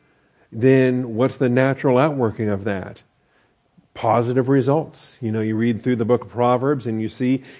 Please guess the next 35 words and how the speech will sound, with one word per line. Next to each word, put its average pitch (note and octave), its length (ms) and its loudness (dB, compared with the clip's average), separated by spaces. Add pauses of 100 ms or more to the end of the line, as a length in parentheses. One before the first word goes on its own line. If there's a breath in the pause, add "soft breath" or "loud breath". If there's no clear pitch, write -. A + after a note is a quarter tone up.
if A2+ 160 -4
you're A2+ 240 6
employing B2 540 0
God's A#2+ 300 0
wisdom A#2+ 460 0
in G2+ 100 -6
spiritual C3 480 -2
life, C#3 280 0
God's A2 280 -2
wisdom A#2 400 -2
in A2 120 -4
your G2+ 100 -6
financial A#2+ 500 -4
life, C3+ 320 0
God's G#2+ 240 -4
wisdom A#2 400 -4
in G#2+ 60 -6
your G#2+ 100 -6
marital B2 420 0
life, C3 280 0 (380 loud breath)
God's A2+ 300 0
wisdom A#2 380 0
in A2+ 80 -2
all A#2+ 260 2
these B2 240 -4
things, C3+ 400 -2 (320 soft breath)
it C3+ 280 2
normally, C3+ 760 4
as A2+ 220 0
a E3 60 2
rule, F#3 520 4 (300 soft breath)
results C3 500 4
in C3 160 0
positive C3 540 0
outcomes, D#3+ 760 -2